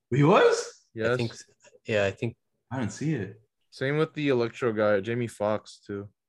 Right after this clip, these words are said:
Speaker 1: He was
Speaker 3: I
Speaker 1: in
Speaker 3: th-
Speaker 2: Yeah, all the Sinister Six is actually hinted in this, in this movie. So
Speaker 3: Isn't, uh, the, the first Joker, the Willem Dafoe, isn't he c-,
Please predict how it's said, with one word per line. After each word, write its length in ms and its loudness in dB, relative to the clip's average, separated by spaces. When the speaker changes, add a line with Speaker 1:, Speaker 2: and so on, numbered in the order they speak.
Speaker 1:
He 80 4
was 140 8
Speaker 3:
I 40 6
Speaker 1:
in 60 6
Speaker 3:
th- 140 0
Speaker 2:
Yeah, 320 2
all 160 0
the 120 -6
Sinister 340 -2
Six 460 -4
is 120 -4
actually 360 0
hinted 260 -4
in 140 -6
this, 120 -10
in 80 -10
this 240 -10
movie. 460 -6
So 320 -16
Speaker 3:
Isn't, 320 0
uh, 340 8
the, 420 4
the 80 -4
first 320 -8
Joker, 320 2
the 260 -2
Willem 260 0
Dafoe, 420 0
isn't 260 -2
he 220 -2
c-, 180 -12